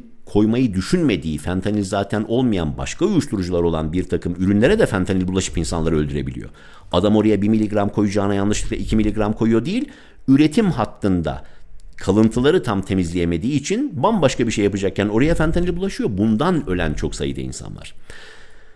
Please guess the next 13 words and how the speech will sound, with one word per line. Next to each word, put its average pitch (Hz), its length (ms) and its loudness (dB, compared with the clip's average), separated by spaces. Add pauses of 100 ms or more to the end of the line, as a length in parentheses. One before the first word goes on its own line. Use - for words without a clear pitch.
(140)
Ve 190 100 8
işte 143 260 2
tabii 135 280 4
Batı, 131 340 2 (200)
e, 101 140 2
buna 113 240 0
bir 123 120 2
türlü 107 320 -2
çözüm 98 320 0
bulamıyor. 95 520 0 (180)
E, 85 320 -2
Donald 92 220 -2
Trump 113 400 -4